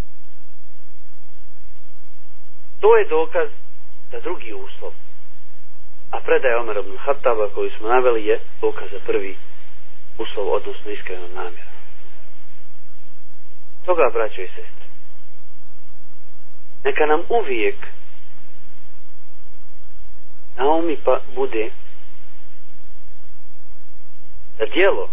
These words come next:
koje činimo bude radi Allaha subhanahu wa ta'ala. Pa i naše večerašnje druženje i naš sabor,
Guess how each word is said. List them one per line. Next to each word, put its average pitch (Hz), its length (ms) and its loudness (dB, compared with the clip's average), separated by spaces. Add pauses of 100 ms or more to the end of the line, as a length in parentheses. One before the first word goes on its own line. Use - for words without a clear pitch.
(580)
koje 110 300 0
činimo 110 360 -2
bude 107 280 -2
radi 98 280 -2
Allaha 95 500 0
subhanahu - 460 0
wa - 100 0
ta'ala. - 260 0 (3250)
Pa 143 80 2
i 151 100 2
naše 160 420 0 (240)
večerašnje 117 600 0
druženje 107 640 -2 (720)
i 117 80 -2
naš 123 200 0 (140)
sabor, - 340 0